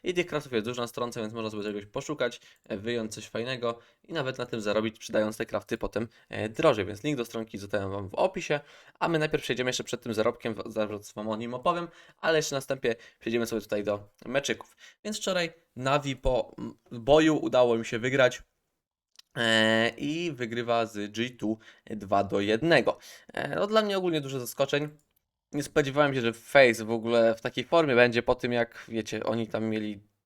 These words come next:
trzy dwa, dokładnie mówiąc, e, w Pikemie, więc no, nie leciało im najlepiej. No ale co, ale teraz rozwalili sobie Spirit,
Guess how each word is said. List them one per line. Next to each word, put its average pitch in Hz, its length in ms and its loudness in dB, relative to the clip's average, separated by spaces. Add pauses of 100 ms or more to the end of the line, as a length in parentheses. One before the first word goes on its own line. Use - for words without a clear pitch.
(160)
trzy - 220 -4
dwa, 117 440 4
dokładnie 139 560 -6
mówiąc, 160 400 -8 (440)
e, 127 160 0
w - 80 -6
Pikemie, 175 420 0
więc 180 300 -4 (1080)
no, 135 420 12
nie 170 240 4
leciało 160 360 6
im 120 80 0
najlepiej. 117 480 2 (260)
No 190 100 0
ale 208 140 6
co, 135 180 8
ale 117 140 10
teraz 147 260 4
rozwalili 135 400 4
sobie 113 180 4
Spirit, 135 480 -8